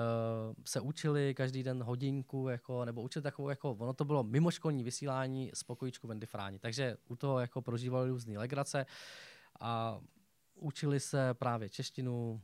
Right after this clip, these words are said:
hm, zeměpis, dějepis, pak v tom byla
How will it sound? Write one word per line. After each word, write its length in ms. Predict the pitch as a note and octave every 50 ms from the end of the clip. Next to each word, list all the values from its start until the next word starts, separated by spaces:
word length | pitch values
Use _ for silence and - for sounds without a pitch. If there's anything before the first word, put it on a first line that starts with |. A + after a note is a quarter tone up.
| - _ -
hm, 380 | G#2+ G#2+ G#2+ G#2 G2+ G#2 G#2 G#2
zeměpis, 1040 | G#2+ G#2 A#2 A#2 B2 B2+ B2+ B2 A#2+ - - A#2 A2+ A2 G#2+ G#2 G#2 G2 - - -
dějepis, 720 | - A#2+ A#2 A2+ A2 - - - G#2+ G#2 G2+ G2 - - - - - - - - - - - - _ _ _
pak 220 | - A#2 A2+ - -
v 80 | - -
tom 200 | - A#2 A2+ A2+
byla 360 | A#2 A#2 A2+ A2+ A2+ A2+ G#2+